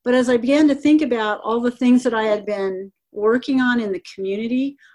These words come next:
over the years, so while I worked, I did a, had a lot of civic engagement also. Uh, my husband and I co-chaired the, uh, Clean Air Wichita campaign,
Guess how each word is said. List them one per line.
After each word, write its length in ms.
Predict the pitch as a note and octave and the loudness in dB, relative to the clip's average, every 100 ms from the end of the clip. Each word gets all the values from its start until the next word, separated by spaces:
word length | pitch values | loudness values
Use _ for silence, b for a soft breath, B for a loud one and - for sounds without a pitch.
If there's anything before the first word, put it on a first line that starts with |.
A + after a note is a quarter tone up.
| - | -6
over 240 | B3 B3+ | -2 0
the 80 | B3+ | 2
years, 400 | B3+ B3+ C4 B3+ | 2 2 0 -2
so 160 | G#3 G3 | -4 -2
while 260 | G#3 G#3+ | -2 -2
I 120 | G#3 | -2
worked, 440 | G3 C#4 A3+ G#3 A3 | 0 0 0 -4 -6
I 100 | G3 | -6
did 160 | G3 | -6
a, 120 | F#3+ F#3+ | -6 -8
had 180 | - G#3 | -10 -10
a 60 | G3 | -8
lot 220 | G3 F#3+ | -6 -8
of 80 | F#3+ | -8
civic 380 | - B3+ A#3+ A3 | -6 -2 -2 -2
engagement 520 | F#3 F#3 F#3+ F#3+ F#3 | -6 -6 -8 -10 -8
also. 520 | G3 G3+ - F#3 F3+ B B B B | -8 -10 -10 -10 -12 B B B B
Uh, 280 | F3+ F3 F3 - | -14 -12 -12 -10
my 180 | G3+ G3+ | -8 -8
husband 320 | G3+ G#3 G#3 | -8 -8 -6
and 80 | F#3+ | -6
I 60 | |
co-chaired 560 | G3 G#3+ G#3 G#3+ G3+ F#3+ | -4 -6 -4 -6 -8 -8
the, 280 | F#3+ F#3+ F#3 | -6 -4 -6
uh, 100 | F3 | -8
Clean 240 | - A3+ | -6 -4
Air 160 | G#3 G3 | -4 -4
Wichita 440 | G3 G3 - A3 | -6 -8 -12 -12
campaign, 680 | A3 A3+ A3 - A3 A3 A#3 | -12 -12 -14 -12 -12 -8 -10